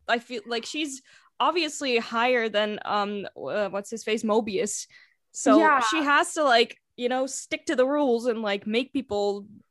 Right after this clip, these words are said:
Speaker 1: do things. And she's apparently in contact with the, I want to say timekeepers again. They're not called that.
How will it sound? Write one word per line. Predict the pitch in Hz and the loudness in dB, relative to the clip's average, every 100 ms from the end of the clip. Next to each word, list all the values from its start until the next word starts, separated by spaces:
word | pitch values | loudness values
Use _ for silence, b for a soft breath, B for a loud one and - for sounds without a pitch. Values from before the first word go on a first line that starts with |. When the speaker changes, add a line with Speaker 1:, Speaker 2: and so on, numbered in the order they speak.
| _ _ _ 196 | _ _ _ -12
Speaker 1:
do | 214 269 | -8 -6
things. | 277 220 | -6 -6
And | 220 226 | -6 -6
she's | - 262 262 214 | -6 -4 -4 -4
apparently | - 233 285 311 262 247 | -4 -4 -2 -2 -4 -4
in | 240 233 | -4 -4
contact | - 220 254 302 285 226 220 - | -4 0 0 0 -2 -2 -4 -6
with | 208 - | -8 -6
the, | 190 _ _ _ _ _ _ _ - _ | -14 _ _ _ _ _ _ _ -20 _
I | 233 | 2
want | 247 262 | 2 2
to | |
say | 254 269 | 0 0
timekeepers | 233 247 254 254 214 214 208 | 2 0 2 0 0 0 0
again. | 196 196 196 196 - | 0 2 0 -4 0
They're | 240 | 2
not | 226 220 - | 4 2 2
called | 226 202 196 | 2 2 0
that. | 185 | -2